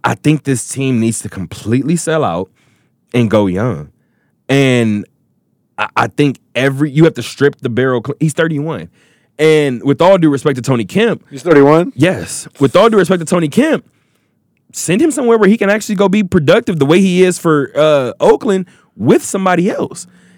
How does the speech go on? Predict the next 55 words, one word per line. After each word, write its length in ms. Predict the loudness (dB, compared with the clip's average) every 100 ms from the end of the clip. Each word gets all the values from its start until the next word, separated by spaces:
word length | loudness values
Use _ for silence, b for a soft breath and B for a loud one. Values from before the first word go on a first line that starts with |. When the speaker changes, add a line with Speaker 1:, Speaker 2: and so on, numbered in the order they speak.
| b
Speaker 1:
And 400 | -2 0 0 -2 -2
I 120 | -2
say 180 | 0 -2
that 160 | 0
because 300 | -2 0 0
you 80 | 2
have 220 | 2 0
Zach 240 | 0 -2 0
Geloff 440 | 0 0 -2 -4 -4
at, 160 | 0 0
at, 240 | 0 0
at 120 | -2 0
the 80 |
minor 220 | 0 2 0
league 180 | 0
level. 340 | 0 -2 -2 -6 b 0
You 100 | 0
have 120 | 2
Tyler 240 | 0 0
Soderstrom 440 | 0 -2 -2 -4 -4
at 80 | -4
the 80 |
minor 240 | -4 -2 -2
league 160 | -4
level. 320 | -4 -4 -6 -8 b 0
You 100 | 2
have 300 | 4 0 0
Nick 240 | 0 0
Allen 500 | -2 0 0 0 -2
that 240 | -2 -4 -2
one 200 | -2 0
hundred 320 | 0 0 -2
percent 320 | -4 -4 -6
should 160 | -2 0
not 160 | 0
be 100 | 0
at 80 | -2
the 80 | -2
minor 220 | -2 -2
league 180 | -2 0
level. 340 | -2 -2 -4 b b b
He 120 | -2
just 140 | 0 2
doesn't 220 | 2 2
have 140 | -2
a 40 | 0
mi-, 140 | 0 2
a 60 |
major 220 | 2 2
league 220 | 2 0 0
bat. 300 | 0 -2 -10 _ _ _ _ _ _ _ _ _ 0
Here's 200 | 2 2
the 140 | -2
issue, 280 | -4 -4 0
Oakland, 360 | -2 -2 -8